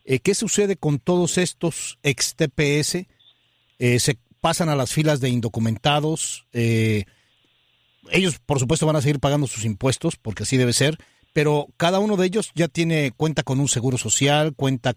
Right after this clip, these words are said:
con una licencia para manejar. En realidad,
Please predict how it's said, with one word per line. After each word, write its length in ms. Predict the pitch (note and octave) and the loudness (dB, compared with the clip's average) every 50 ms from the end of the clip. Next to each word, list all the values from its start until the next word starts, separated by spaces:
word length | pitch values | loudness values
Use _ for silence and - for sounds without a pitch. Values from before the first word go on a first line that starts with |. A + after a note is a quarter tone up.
| _ - | _ -6
con 260 | A2+ A2+ A2+ A2 A2+ | -4 -2 0 0 2
una 180 | A#2+ A#2+ A#2 | 2 2 2
licencia 380 | A2 G#2 G#2 - B2 A#2 - A#2 | 0 0 0 0 0 0 0 -2
para 220 | G2 G#2+ G#2 G#2 | -2 -2 -4 -2
manejar. 560 | G#2 G#2 G#2 G2+ G#2 - C#3 C#3 D3+ D#3 D#3+ - _ _ _ _ _ _ _ _ _ _ _ - | -2 -2 -2 -2 -2 0 0 0 2 0 -4 -8 _ _ _ _ _ _ _ _ _ _ _ -2
En 120 | D3 D3 | 0 0
realidad, 440 | C3+ D3+ D3 D3 C#3+ E3+ G3 A#3 | 2 2 0 0 2 2 2 0